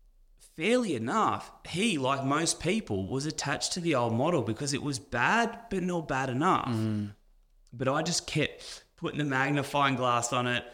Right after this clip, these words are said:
Speaker 1: "These assholes, this is what they're doing. This is how much money we could make. Stop doing this.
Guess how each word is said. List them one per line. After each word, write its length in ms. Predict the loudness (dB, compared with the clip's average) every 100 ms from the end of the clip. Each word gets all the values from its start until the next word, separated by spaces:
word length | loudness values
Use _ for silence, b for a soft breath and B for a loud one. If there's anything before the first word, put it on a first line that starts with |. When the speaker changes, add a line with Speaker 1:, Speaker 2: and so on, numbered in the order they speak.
| B B _ -8
Speaker 1:
"These 280 | -2 0 4
assholes, 760 | 4 4 2 2 2 0 -4 -4
this 240 | -2 0
is 120 | 0 0
what 180 | 0
they're 140 | 0 0
doing. 460 | 2 2 0 -4 -4
This 220 | -4 -2
is 120 | 0
how 160 | 2 4
much 200 | 2 0
money 220 | 2 2
we 120 | 0
could 160 | -2 -2
make. 360 | 2 2 0 -4
Stop 520 | 0 2 2 0 0
doing 320 | 0 2 2
this. 380 | 0 0 -2 -4